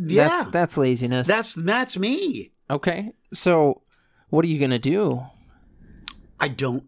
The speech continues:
Speaker 1: know. And that's where I feel lost.
Speaker 2: Because all you have to do at this point is pick one.
Speaker 1: So,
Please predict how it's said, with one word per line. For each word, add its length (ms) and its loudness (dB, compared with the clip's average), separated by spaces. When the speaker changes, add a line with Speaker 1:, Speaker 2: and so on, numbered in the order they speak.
Speaker 1:
know. 680 -6
And 240 -4
that's 380 -6
where 220 -4
I 100 -8
feel 260 -6
lost. 440 -6
Speaker 2:
Because 240 0
all 200 -4
you 140 -4
have 200 -4
to 80 -2
do 320 -4
at 120 -10
this 160 -4
point 440 -12
is 160 -6
pick 300 -6
one. 280 -10
Speaker 1:
So, 460 -4